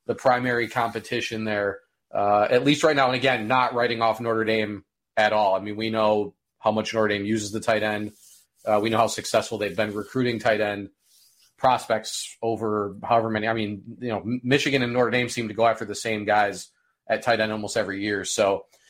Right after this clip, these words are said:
big time prospect. I, I'd argue, yeah, Flanagan was also, I wanna say, was Grant Newsome's first stop during the winter evaluation period when the coaches first hit the road. So another indicator,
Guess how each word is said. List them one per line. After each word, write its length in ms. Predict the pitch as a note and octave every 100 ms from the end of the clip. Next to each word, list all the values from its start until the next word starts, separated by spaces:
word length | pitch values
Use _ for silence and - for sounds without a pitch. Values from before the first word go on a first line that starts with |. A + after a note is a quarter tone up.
| _ _ _ _ -
big 200 | D#3 D3
time 200 | D#3+ C#3
prospect. 440 | D3+ C#3 - C#3+
I, 140 | C#3 D#3
I'd 160 | D3 E3+
argue, 240 | E3 D3+
yeah, 220 | C#3 B2+
Flanagan 480 | A2 D3 D#3+ E3+ D#3+
was 140 | C3+
also, 760 | A#2+ C3+ D3 - A#2+ A2+ G#2+ G#2+ -
I 80 |
wanna 280 | A2 B2 B2
say, 200 | - B2
was 220 | A#2 G#2+ G2+
Grant 260 | B2 A#2+
Newsome's 420 | A#2+ B2 A#2+ G#2+
first 680 | - - B2+ B2+ B2+ - - -
stop 800 | - - - B2 A#2+ A#2 -
during 500 | B2 A2+ A#2 A#2 A2
the 280 | G#2+ A2+ A2
winter 380 | G#2+ A#2 A2 A#2
evaluation 640 | G#2 G#2+ G#2 G#2 G2+ G#2
period 360 | F2+ G2 G2 F2+
when 260 | G2+ F#2+ F2+ _ _ _ _ -
the 100 | G#2
coaches 360 | A2+ G#2+ G#2+
first 240 | - G#2 -
hit 120 | A2
the 100 | G2+
road. 320 | G2 G2 F2+
So 200 | - A2+
another 380 | A2 B2 B2+ B2+
indicator, 680 | A#2+ A#2 A2+ B2 A#2 A2+ A2